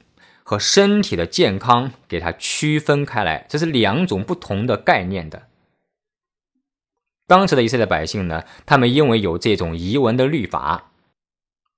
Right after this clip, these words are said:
并且呢，他们那一个时候呢，他们没有像我们现在医学这么发达，他们根本就不知道什么叫传染病，他们也不知道什么叫细菌啊、病菌啊，这些健康的知识他们都没有的。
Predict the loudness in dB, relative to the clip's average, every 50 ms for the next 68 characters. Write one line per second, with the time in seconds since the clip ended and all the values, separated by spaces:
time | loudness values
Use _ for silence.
0 | _ _ 2 2 2 2 2 0 0 0 -2 0 2 4 4 4 4 2 0 0
1 | 0 0 0 0 0 0 -2 -2 -4 -4 -6 -4 -2 -2 -2 -2 -4 -6 -8 -10
2 | -18 -10 -2 0 2 2 2 2 4 4 4 4 4 2 0 0 2 0 0 0
3 | 0 -2 -2 -2 -2 -2 -2 -2 -2 -2 -2 -2 -4 -4 -4 -2 -4 -4 0 2
4 | 4 4 4 2 0 -2 -2 -4 -4 -8 _ _ _ _ _ _ _ _ _ _
5 | _ _ _ _ _ _ _ _ _ _ 0 2 2 2 4 4 4 4 6 4
6 | 2 2 0 0 0 0 0 2 4 4 4 4 2 -2 -4 -2 0 0 0 0
7 | 0 -2 -2 -4 -4 -4 -4 -4 -6 -6 -4 -4 -4 -4 -6 -10 _ _ -20 -20
8 | -14 _ 2 2 4 4 4 2 2 0 -2 2 4 4 4 4 2 -2 -4 -2
9 | -2 -2 -2 -2 -2 0 0 0 -2 0 -2 -2 0 2 2 2 2 0 -2 -6
10 | -14 _ _ -2 0 0 0 0 -2 -2 0 0 2 2 2 0 0 -2 -4 -6
11 | -6 -2 -2 0 0 0 -2 -2 -2 0 0 0 -2 -2 -4 -4 -4 -6 -6 -4
12 | -2 -2 -2 -2 -2 -4 -2 -2 -2 -2 -4 -6 -10 -14 -16 -16